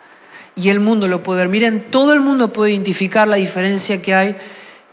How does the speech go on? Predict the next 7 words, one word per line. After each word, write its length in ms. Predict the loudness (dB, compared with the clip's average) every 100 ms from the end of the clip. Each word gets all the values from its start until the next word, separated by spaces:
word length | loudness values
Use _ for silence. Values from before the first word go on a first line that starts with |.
| _ _ _ _ -20 _ _ _ _ _
entre 580 | -4 -2 0 0 -2 -2
la, 600 | 2 4 6 4 2 -4 -14 -20 -20 -14 -4
la 100 | -2
alegría 420 | 0 0 2 0
que 140 | -2
puede 240 | -4 -4 -4
producir 580 | -4 -4 -4 -2 -4